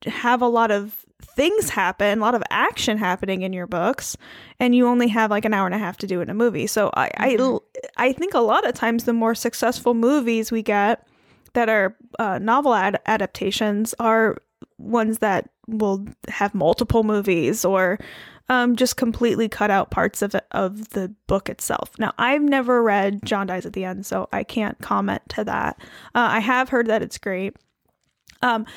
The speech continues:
Speaker 1: but I can tell you right now that it can't be anything like the movie because the movie is just very much not great. Um, I don't like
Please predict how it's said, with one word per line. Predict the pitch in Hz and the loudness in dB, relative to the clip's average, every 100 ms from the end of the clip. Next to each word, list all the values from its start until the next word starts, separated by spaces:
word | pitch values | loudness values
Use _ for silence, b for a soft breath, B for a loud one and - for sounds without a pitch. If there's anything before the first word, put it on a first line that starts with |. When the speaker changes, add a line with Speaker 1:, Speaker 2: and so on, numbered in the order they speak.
| B - | B -4
Speaker 1:
but | 254 | 0
I | 262 | 0
can | 262 269 | 0 -2
tell | 262 294 | 2 2
you | 277 | 2
right | 262 220 | 2 2
now | 262 254 240 - | 2 2 2 -2
that | - 254 247 - | -2 2 2 2
it | 262 - | 0 0
can't | 277 247 | 0 0
be | 233 | 0
anything | 226 233 233 214 | 2 2 0 -4
like | 208 | -4
the | 190 | -4
movie | 214 269 226 | 0 0 0
because | 220 226 254 | -2 -4 -2
the | 247 | 0
movie | 240 233 - | 2 2 0
is | 226 | -2
just | 214 220 | -2 -6
very | 202 226 220 | -2 0 0
much | 214 190 - | -2 -4 -6
not | 185 175 - - - | -6 -4 -4 -8 -6
great. | 196 - - - B B B B | -4 -4 -8 -16 B B B B
Um, | 240 233 220 214 208 - | 0 4 4 2 -2 -2
I | 240 | -2
don't | 226 247 247 233 - _ - | 0 0 2 0 -4 _ -12
like | 220 220 196 202 - | -6 -2 0 0 -4